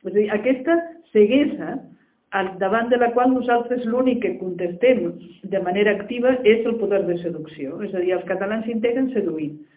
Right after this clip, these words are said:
perquè es consideren que violenten a l'altre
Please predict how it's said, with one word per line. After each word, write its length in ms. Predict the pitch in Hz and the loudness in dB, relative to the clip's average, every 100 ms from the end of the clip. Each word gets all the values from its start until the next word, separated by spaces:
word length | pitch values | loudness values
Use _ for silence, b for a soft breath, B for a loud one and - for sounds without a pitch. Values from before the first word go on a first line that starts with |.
| B | B
perquè 380 | 185 175 180 180 | -6 -4 -4 -4
es 160 | 202 196 | -8 -8
consideren 760 | 202 196 202 208 269 262 208 - - - | -6 -6 -4 2 2 2 -4 -10 -18 -4
que 180 | 190 170 | -4 -2
violenten 680 | 202 196 226 254 233 165 165 | 0 4 4 4 2 -2 -2
a 80 | 170 | 0
l'altre 560 | 214 220 220 185 277 | 0 -2 -2 -4 -6